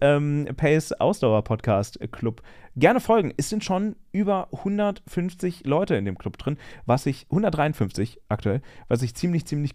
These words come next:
cool finde. Also schaut da dann alle. Wie gesagt, wir haben das als Triathlon-Club eingerichtet, äh, damit wir einfach alle abholen können. Deswegen sind die, äh, Leaderboards, äh, nicht, ähm, in Kilometern, sondern in Stunden aufgezeichnet. Und, äh, kurze Kritik: Wir hatten, äh, vor eineinhalb Wochen, zwei Wochen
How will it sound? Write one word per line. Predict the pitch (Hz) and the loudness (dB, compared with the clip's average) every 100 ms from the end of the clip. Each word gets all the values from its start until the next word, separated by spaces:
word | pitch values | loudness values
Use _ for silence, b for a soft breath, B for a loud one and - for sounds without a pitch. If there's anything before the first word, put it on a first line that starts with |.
| - | -2
cool | 135 | -2
finde. | 117 104 107 - | -2 0 0 0
Also | 117 127 123 | -2 0 0
schaut | - - 156 | 0 -2 -2
da | 160 | -2
dann | 135 | -4
alle. | - 143 147 | -2 -2 0
Wie | |
gesagt, | 135 135 135 | 2 2 0
wir | |
haben | 139 | 0
das | 139 | 0
als | 117 117 | -2 -6
Triathlon-Club | - 143 160 143 139 - - - 143 139 | -6 -4 -2 -2 -6 -8 -18 -4 -2 -2
eingerichtet, | - 151 151 151 - 151 - | -2 0 2 2 0 -4 -6
äh, | - | -14
damit | - - - 127 | -14 -2 0 2
wir | 123 | 2
einfach | 107 110 | 0 -2
alle | 120 113 | -2 -2
abholen | - 135 131 | -2 -2 0
können. | 135 135 | 0 0
Deswegen | 110 113 113 | 0 0 0
sind | 110 110 | 0 0
die, | 104 B B B - | -2 B B B 0
äh, | 107 | 4
Leaderboards, | 113 165 120 104 110 120 - - | 6 8 8 6 4 2 -2 -10
äh, | 113 107 - - - | -6 -6 -8 -16 -10
nicht, | 98 104 120 - - | -2 0 0 0 -6
ähm, | 113 104 104 101 | 0 0 0 -4
in | - 101 | -6 -6
Kilometern, | - 117 117 113 104 | -2 0 2 2 0
sondern | 101 90 | -2 -2
in | 95 | -4
Stunden | - 139 143 | -2 -2 -2
aufgezeichnet. | 110 117 110 110 110 113 B B B - | -6 -6 -4 -2 -2 -4 B B B 0
Und, | 113 117 | 0 0
äh, | - 113 | -2 0
kurze | 165 160 | 2 2
Kritik: | 127 - 165 - | -2 0 0 0
Wir | 107 | -2
hatten, | 139 135 110 - | 0 0 -4 -6
äh, | 85 | -10
vor | - 120 | -4 -4
eineinhalb | - 127 117 | -2 0 0
Wochen, | 117 123 120 | -2 -4 -6
zwei | - 113 | -6 -4
Wochen | 117 120 | -4 -6